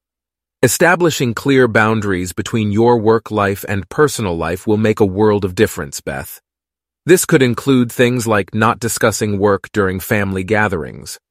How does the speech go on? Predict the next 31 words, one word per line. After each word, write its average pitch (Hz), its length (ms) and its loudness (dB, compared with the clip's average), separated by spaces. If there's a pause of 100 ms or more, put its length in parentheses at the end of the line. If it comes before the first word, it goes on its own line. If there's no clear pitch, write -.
(120)
or 135 140 8
having 143 340 2
designated 113 680 2
work-free 117 720 0
zones 82 580 -6
in 95 160 -6
your 82 180 -6
home. 69 400 -8 (720)
Alternatively, 117 800 2 (360)
setting 156 300 4
aside 131 360 2
specific 127 440 -4
times 123 420 -2
during 117 240 0
the 104 80 2
week 107 360 -2
to 101 120 -2
have 110 180 0
some 113 200 -2
quality 127 480 2
sibling 113 400 0
bonding 110 400 0
time 85 340 -6 (300)
can 135 100 2
help 127 220 2
ease 131 340 -2
the 110 80 -2
tension 104 460 -4
between 78 320 -8
you 76 100 -10
two. - 300 -10